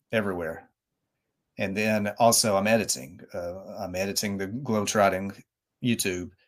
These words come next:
uh, shows, but I'm also editing, um, projects, and I'm editing, um, I'm editing, uh,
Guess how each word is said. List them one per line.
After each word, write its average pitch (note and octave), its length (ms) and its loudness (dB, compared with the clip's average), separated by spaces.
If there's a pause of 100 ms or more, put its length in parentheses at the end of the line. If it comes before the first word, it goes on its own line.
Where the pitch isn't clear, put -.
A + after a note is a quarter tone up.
(460)
uh, G2 160 4
shows, F#2+ 600 2 (400)
but F#2+ 120 -2
I'm G2+ 100 4
also G#2 340 6
editing, G2 520 0
um, F#2 360 0
projects, - 800 2 (220)
and G2 320 0
I'm G2 120 0
editing, G2 840 -2
um, F2 580 -6 (1600)
I'm F#2+ 240 2
editing, F#2+ 840 2
uh, E2+ 440 2